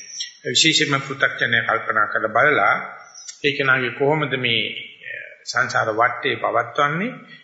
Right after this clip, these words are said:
ඒ වටේ නවත්වන්නේ කොහොමද කියන මේ දෙකයි මේ සූත්‍රයේ විස්තර කරලා පෙන්නන්න හදන්නේ.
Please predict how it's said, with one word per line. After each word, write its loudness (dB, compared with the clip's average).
ඒ 2
වටේ -2
නවත්වන්නේ 2
කොහොමද -6
කියන -4
මේ 0
දෙකයි 0
මේ -2
සූත්‍රයේ -2
විස්තර -6
කරලා -4
පෙන්නන්න -2
හදන්නේ. -2